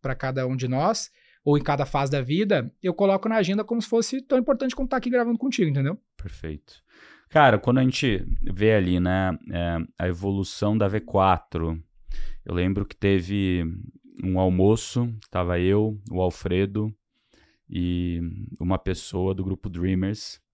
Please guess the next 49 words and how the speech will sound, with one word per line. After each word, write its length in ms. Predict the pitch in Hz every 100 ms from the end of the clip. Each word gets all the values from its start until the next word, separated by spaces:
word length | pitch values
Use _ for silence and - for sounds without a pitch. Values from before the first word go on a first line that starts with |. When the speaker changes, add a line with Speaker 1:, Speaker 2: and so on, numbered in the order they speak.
| -
Speaker 1:
Uhum. 340 | 143 143 185 - - _ _ _
Speaker 2:
que 100 | 98
ele 120 | 95
tava 260 | - 92 95
falando, 380 | - 95 95
"Olha, 340 | 117 123 101 87
tô 160 | - 98
aqui 220 | - 95
com, 500 | - 95 92 87 87 -
é, 100 | 90
um 100 | 87
desafio 360 | 87 90 - 92
novo, 760 | 90 110 120 107 107 110 110 104 _ _ _ -
é, 480 | 87 90 87 85 82
essa 240 | 87 - 87
área 240 | 90 87
aqui 340 | 87 - 95 92
minha, 320 | 90 104 98
eu 40 |
tô 120 | -
procurando 420 | 87 - 92 92 95
empresas 600 | 85 95 101 104 95 87
bacanas 600 | 92 90 - 110 107 98
pra 160 | - 90
fazer 240 | 90 87
parceria", 760 | - 92 - 107 98 107 123 123
e 60 |
na 180 | 131 143
hora 200 | 113 117
a 20 |
gente 120 | 123
falou, 160 | - 110
"Cara" 340 | - 113 87 - - _ _ -
Speaker 1:
Ah, 80 | 123
isso 140 | 110 -
foi 100 | 123
um 80 |
ponto 180 | 113 131
que 60 | 131
o 40 |
G 100 | 127
quatro 320 | 123 127 -
mudou 220 | 143 147 147
minha 120 | 151
vida 220 | 156 170
mesmo. 260 | 175 143 -
Speaker 2:
"conversa 640 | 127 214 - - 220 214
Speaker 1:
<laughs> 80 | 226
Speaker 2:
co-, 160 | 220